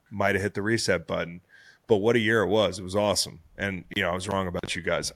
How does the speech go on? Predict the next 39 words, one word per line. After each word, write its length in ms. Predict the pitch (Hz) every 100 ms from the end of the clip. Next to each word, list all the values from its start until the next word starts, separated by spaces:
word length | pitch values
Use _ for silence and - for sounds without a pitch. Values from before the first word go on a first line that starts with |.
| -
I 140 | 131
actually 260 | 151 - 120
have 80 |
no 140 | 107 107
beef 300 | 95 92 -
with 160 | 87
y'all. 260 | 90 78 - _ _ -
I 120 | 107
don't 80 | 110
know 60 |
if 100 | 104
you 80 | 92
know 200 | 98 92
that 100 | 82
or 120 | 80
not, 280 | 80 76 - -
but 200 | 92 - _ _ -
here's 240 | 208 233
another 280 | 208 190 175
team 240 | 165 160
I 100 | 135
thought 280 | 117 127 123
about. 400 | 104 95 87 85 _ _ _ _ _ _ _ _ _ _ _ _ _ _ _ _ _ _ _ _ _ _ _ _ _ -
The 60 |
Kansas 380 | 113 123 123 117
City 200 | - 123
Chiefs. 540 | 117 - 90 85 - - _ _ _ - - _ _ _ _ _ - - _ - _ _ _ -
That's 240 | 113 123
a 80 | 139
team 240 | 127 135 113
I, 320 | 107 82 104
I, 60 | - 69
I 120 | 95
think 240 | 98 104 104
would 100 | 98
have 60 |
been 160 | 92 90
cool. 400 | - 101 117 - - - - _ -
Um, 540 | 113 110 104 98 95